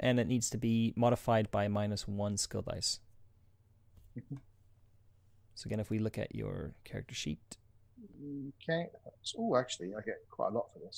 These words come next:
Speaker 2: So that's not bad.
Speaker 1: Survival's one, right?
Speaker 2: Uh, survival is wa-, actually, no, I lie. <laughs>
Speaker 1: You were looking at scouting, weren't you?
Speaker 2: Yeah.
Speaker 1: Oh, it is scouting.
Speaker 2: Ah!
Speaker 1: It is scouting.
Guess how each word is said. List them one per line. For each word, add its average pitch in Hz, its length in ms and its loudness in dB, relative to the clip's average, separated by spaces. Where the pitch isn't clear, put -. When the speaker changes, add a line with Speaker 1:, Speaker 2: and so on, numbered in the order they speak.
Speaker 2:
So 190 120 -10
that's - 180 -20
not 185 80 -14
bad. 208 60 -18
Speaker 1:
Survival's 123 480 2
one, 110 500 2
right? 107 220 -2
Speaker 2:
Uh, 101 240 -4
survival 123 480 2
is 104 240 2
wa-, 104 280 -6
actually, - 280 -6
no, 82 80 -8
I 101 40 -6
lie. 180 240 -8
<laughs> 214 60 8
Speaker 1:
You 143 60 12
were 147 40 12
looking 170 220 12
at 127 80 8
scouting, 147 400 10
weren't 117 160 4
you? 110 100 2
Speaker 2:
Yeah. 123 220 10
Speaker 1:
Oh, 254 100 12
it 302 60 12
is 311 100 12
scouting. 202 380 12
Speaker 2:
Ah! 190 260 10
Speaker 1:
It 214 80 12
is 285 140 12
scouting. 123 460 10